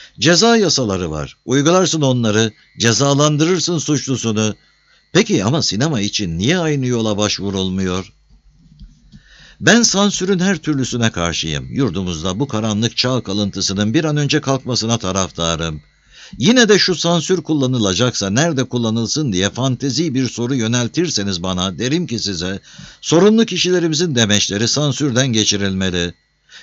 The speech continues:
Çünkü sorumlu kişilerin sorumsuzluğu kadar ayıp bir şey yoktur cinsi Adem'de. Beş Kasım bin dokuz yüz yetmiş yedi. İsraflı tasarruf. Ekonomimiz dar boğazdaymış.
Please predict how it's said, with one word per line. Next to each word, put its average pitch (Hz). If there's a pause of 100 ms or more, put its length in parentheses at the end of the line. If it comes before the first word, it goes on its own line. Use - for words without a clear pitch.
Çünkü 226
sorumlu 175
kişilerin 160
sorumsuzluğu 156
kadar 104
ayıp 143
bir 151
şey 156
yoktur 120
cinsi 139
Adem'de. 90 (1300)
Beş 135
Kasım 120
bin 104
dokuz 95
yüz 82
yetmiş 95
yedi. 76 (3250)
İsraflı 160
tasarruf. 80 (480)
Ekonomimiz 98
dar 104
boğazdaymış. 87